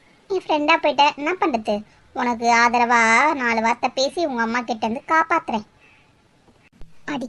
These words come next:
கூறு கட்டவளே, அம்மா திட்டும்போது அவங்கள ஏத்தி விடு.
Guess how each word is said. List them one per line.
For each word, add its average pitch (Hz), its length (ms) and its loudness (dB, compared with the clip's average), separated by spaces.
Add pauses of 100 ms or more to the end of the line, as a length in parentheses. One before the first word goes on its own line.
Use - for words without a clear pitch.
கூறு 349 280 -2
கட்டவளே, 226 480 -2 (640)
அம்மா 294 280 0
திட்டும்போது 226 640 -2 (600)
அவங்கள 240 380 0 (260)
ஏத்தி 392 340 2
விடு. 220 260 0